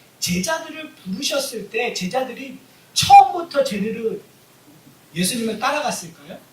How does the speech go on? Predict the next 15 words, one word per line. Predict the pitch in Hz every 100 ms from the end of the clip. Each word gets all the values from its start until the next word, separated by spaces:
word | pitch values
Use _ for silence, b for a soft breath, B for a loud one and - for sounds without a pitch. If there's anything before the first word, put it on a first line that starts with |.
| - - - - - -
그렇지 | - 175 160 -
않아요. | - - - - - - - - - - - B B B B
제자들을 | - 170 277 - 330
부르는 | 185 180 254 269
사건이 | 262 311 311 226 226
두 | - 165 170
번이 | 254 277
있어요. | 185 - - - - - - - - b b - - - 160
요한복음 | 202 339 349 392
일 | 196 220
장에 | 285 262 262 247 180 -
제자를 | - 165 254 226 226 - - - -
부르잖아요. | 185 202 190 185 - - - - - -
그쵸? | 170 220 247
그때 | 277 - 254 269 233 -